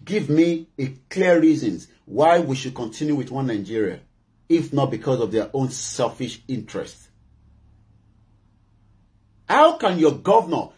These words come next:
travel outside Nigeria for medical treatment and that do not get you angry?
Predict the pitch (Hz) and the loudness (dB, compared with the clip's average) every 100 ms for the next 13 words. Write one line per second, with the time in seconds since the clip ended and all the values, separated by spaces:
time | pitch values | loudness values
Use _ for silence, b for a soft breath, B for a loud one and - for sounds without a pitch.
0 | - - 226 240 226 - - 202 202 - | -10 2 4 4 2 -4 0 2 2 2
1 | 196 151 147 131 160 180 175 170 - 139 | 0 2 -2 0 0 2 2 0 -2 2
2 | 151 156 - 165 - 156 147 107 B - | 2 2 0 -4 -4 -4 -2 -2 B -2
3 | 135 156 196 180 156 160 135 160 160 160 | 0 4 4 4 2 2 2 0 0 -4
4 | - 147 135 110 - | -2 -2 -2 -4 -8